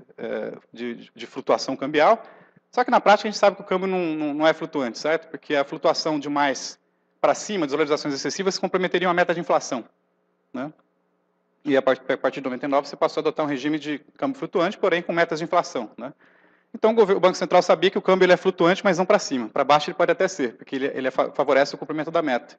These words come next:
Mas pra cima não, porque aí os, os insumos importados, os, os produtos importados ficam mais caros e contaminaria, é, o, a, a inflação doméstica. Bom,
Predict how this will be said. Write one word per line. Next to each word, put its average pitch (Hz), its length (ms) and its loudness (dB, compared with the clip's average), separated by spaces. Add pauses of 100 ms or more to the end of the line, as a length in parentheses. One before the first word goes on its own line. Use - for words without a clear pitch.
(460)
Mas 143 140 0
pra 156 140 2
cima 180 300 -2
não, 160 140 2
porque 180 260 -2
aí 143 180 2
os, 170 260 -2
os 143 140 -8
insumos 147 300 -6
importados, 151 580 0 (200)
os, 123 280 -8
os 117 180 -10
produtos 139 340 -6
importados 151 400 0
ficam 175 180 -6
mais 160 180 0
caros 156 280 2
e 170 40 -8
contaminaria, 160 680 -2 (420)
é, 123 440 2
o, 127 240 -2
a, 113 500 0 (440)
a 135 80 -4
inflação 143 380 0
doméstica. 139 440 -4 (480)
Bom, - 320 2